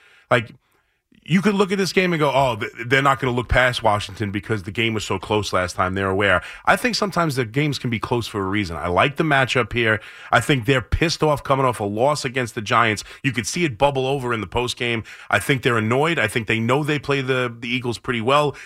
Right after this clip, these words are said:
Eagles are in that spot where they just coming off a big game. They've got the Cowboys and the Chiefs ahead of them.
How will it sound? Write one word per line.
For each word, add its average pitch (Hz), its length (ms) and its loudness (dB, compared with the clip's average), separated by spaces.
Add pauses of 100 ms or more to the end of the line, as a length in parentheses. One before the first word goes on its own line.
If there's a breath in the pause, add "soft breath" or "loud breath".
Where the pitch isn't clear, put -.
(140 loud breath)
Eagles 151 340 0
are 143 80 2
in 139 60 0
that 131 200 4
spot 131 320 0
where 110 120 0
they 104 100 0
just 104 220 -6
coming 117 240 -2
off 156 240 2
a 180 40 -2
big 156 240 -4
game. 160 340 0 (200 loud breath)
They've 127 180 2
got 120 200 2
the 107 60 -2
Cowboys 165 600 0
and 151 240 0
the 135 60 -4
Chiefs 151 360 -4
ahead 135 220 0
of 127 80 -4
them. 131 220 -2